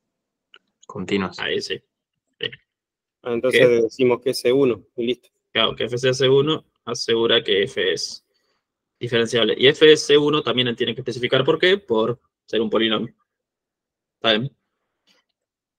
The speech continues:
Speaker 2: Ahora, ojo con lo que mencionaste recién de continuidad y derivabilidad, porque si f es diferenciable, se pr-, se cumple que es continua, se cumple que es derivable, y se cumple esto, básicamente.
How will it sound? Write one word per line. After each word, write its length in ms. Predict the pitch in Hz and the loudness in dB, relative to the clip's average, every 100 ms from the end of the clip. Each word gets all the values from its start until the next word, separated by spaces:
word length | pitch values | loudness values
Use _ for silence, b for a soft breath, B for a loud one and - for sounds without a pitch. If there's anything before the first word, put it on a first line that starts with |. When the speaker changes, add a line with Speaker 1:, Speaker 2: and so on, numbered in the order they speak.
| _ 120 | _ -2
Speaker 2:
Ahora, 280 | 117 113 - | 0 0 -2
ojo 240 | 139 147 | 0 4
con 100 | 135 | 4
lo 120 | 123 | 4
que 60 | 123 | 0
mencionaste 760 | 120 123 117 120 120 123 - | 0 -4 -4 -4 -4 -6 -2
recién 480 | 117 113 - 123 120 | -2 -2 -2 -2 0
de 120 | 113 | -2
continuidad 500 | 113 110 113 117 123 | -4 -4 -2 0 2
y 160 | 117 110 | 2 4
derivabilidad, 720 | 107 104 110 113 135 131 131 | 2 2 0 2 2 2 0
porque 340 | 104 101 101 - | -2 -2 -2 -4
si 160 | - | -2
f 160 | 127 147 | 0 0
es 60 | |
diferenciable, 920 | 131 131 131 127 156 135 131 160 - _ _ - | 0 0 0 2 4 6 6 2 0 _ _ -14
se 180 | - | -12
pr-, 300 | - 113 117 - | -6 -6 -8 -10
se 140 | 113 | -8
cumple 240 | 113 110 117 | -6 -4 -2
que 80 | |
es 60 | 120 | -2
continua, 500 | 143 151 160 156 160 _ _ _ _ _ _ | 0 0 2 0 -6 _ _ _ _ _ _
se 160 | - - | -14 -6
cumple 340 | 143 165 135 | -4 2 2
que 60 | 131 | 4
es 80 | 139 | 4
derivable, 720 | 135 139 143 139 160 202 _ _ _ | 4 6 6 6 2 0 _ _ _
y 80 | 120 | -4
se 140 | 120 | -4
cumple 420 | 113 117 113 127 - | -2 -2 2 2 2
esto, 420 | 117 - 107 - _ | -4 -4 -14 -14 _
básicamente. 640 | 113 110 117 113 113 - | -8 -4 -2 -2 -4 -8